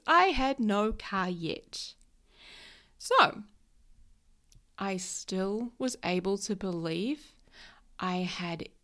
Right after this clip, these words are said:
everything I needed. Why? Because instead of focusing on the things I didn't have, I was so focused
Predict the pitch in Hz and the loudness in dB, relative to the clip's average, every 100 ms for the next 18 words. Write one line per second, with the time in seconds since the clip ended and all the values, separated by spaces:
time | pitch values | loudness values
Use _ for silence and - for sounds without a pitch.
0 | _ - 202 196 214 202 196 220 208 202 | _ -6 -4 -2 0 0 0 -2 -2 -2
1 | 190 - _ - - 170 165 170 165 _ | -6 -12 _ -10 -4 0 0 -2 -8 _
2 | _ 175 160 151 - - - - _ _ | _ -8 -4 -4 -6 -8 -12 -18 _ _
3 | _ _ _ _ - - - _ - - | _ _ _ _ -20 -20 -20 _ -16 -10
4 | 170 170 165 196 320 339 - _ _ _ | -6 -4 -2 0 0 -2 -8 _ _ _
5 | _ - - - 208 208 220 202 185 - | _ -20 -20 -8 -6 -2 -2 -2 -6 -12
6 | - 220 214 196 220 214 247 - 202 202 | -4 2 2 2 2 2 0 0 0 0
7 | 202 208 190 190 190 185 180 190 190 185 | -2 0 -2 0 0 0 -2 -4 -4 -4
8 | 175 165 - - 175 208 208 - - 170 | -6 -8 -8 -4 0 0 -2 -10 -10 -6
9 | 160 196 208 - - - - - 190 220 | -4 -4 -8 -14 -20 -20 -10 0 2 2
10 | 262 254 - - 190 196 226 240 - - | 0 -2 -2 0 2 4 2 0 -8 -2
11 | 190 185 185 202 - | 2 2 0 -4 -6